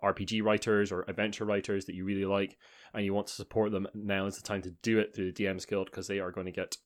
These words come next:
all of the money. The sale, there is a sale on a lot of these products. They're getting up to twenty percent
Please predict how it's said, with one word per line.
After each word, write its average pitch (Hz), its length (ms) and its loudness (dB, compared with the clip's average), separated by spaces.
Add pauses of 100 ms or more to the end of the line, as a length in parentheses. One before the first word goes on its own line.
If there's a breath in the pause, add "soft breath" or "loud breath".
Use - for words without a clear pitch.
all 95 380 0
of 90 80 -6
the 92 60 -6
money. 104 300 0 (180 loud breath)
The 110 140 0
sale, 127 380 8
there 117 340 8
is 113 160 8
a 107 40 2
sale 135 380 8
on 131 100 6
a 131 40 6
lot 127 100 6
of 120 60 0
these 120 100 0
products. 113 380 2
They're 101 140 0
getting 101 200 2
up 104 120 -6
to - 100 -16
twenty 107 220 -4
percent 95 300 -6